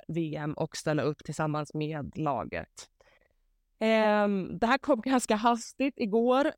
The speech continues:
ehm, men jag har ju tävlat med både Alexander Elebro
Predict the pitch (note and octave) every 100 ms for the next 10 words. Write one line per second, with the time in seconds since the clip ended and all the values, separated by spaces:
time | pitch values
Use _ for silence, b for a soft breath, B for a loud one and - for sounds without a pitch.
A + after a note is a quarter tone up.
0 | - G3+ F#3+ F3+ F3+ F3 F3 E3+ G3 F#3+
1 | G#3 A3 A3+ A3 A#3+ G3+ F#3+ G#3+ G#3 G3
2 | F#3+ F3+ F#3 F3+ F#3+ F#3 F3+ F3+ E3+ G3
3 | G#3